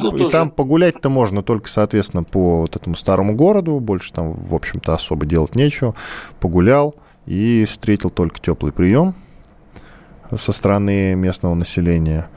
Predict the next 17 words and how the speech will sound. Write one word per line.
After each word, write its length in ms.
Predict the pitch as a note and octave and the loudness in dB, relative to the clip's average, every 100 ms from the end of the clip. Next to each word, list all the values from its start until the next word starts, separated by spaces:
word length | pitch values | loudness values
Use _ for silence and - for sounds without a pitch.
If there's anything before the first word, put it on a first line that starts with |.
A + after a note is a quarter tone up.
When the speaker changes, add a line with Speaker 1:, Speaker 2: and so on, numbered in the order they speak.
| - - - | -20 -20 -4
Speaker 2:
Поэтому, 640 | F2+ G2+ - G#2 G#2 G2+ | 0 0 0 2 2 0
может 380 | - F2+ G2+ G2+ | -2 -2 -2 0
быть, 160 | G2 - | -2 -2
и 20 | |
население 540 | F#2+ - F#2 G#2+ G#2 | -2 -2 0 0 0
как 200 | F#2 F2+ F#2+ | -2 -4 -2
раз 160 | G2 | -2
со 100 | - | -4
словами 400 | - F#2 F#2 F#2+ | -6 -2 0 -2
экс-президента 640 | F2 - F2+ E2+ F#2 F2 | -4 -4 -4 0 0 0
Эстонии 420 | F2 - G#2 G2 F#2 | -2 0 0 2 0
и 160 | F#2 | 0
не 220 | F2+ E2+ | 2 2
согласно. 640 | F2+ F2 E2+ D#2+ D#2 - D#2 | 0 -2 0 2 0 -4 -8
Туомаса 520 | - E2+ D2 D2+ - | -2 0 0 -4 -8
Хендрика 500 | E2 E2 D2 - - | -4 -4 -4 -6 -4
Ильвеса. 420 | D#2+ C#2+ - - | -2 -4 -6 -12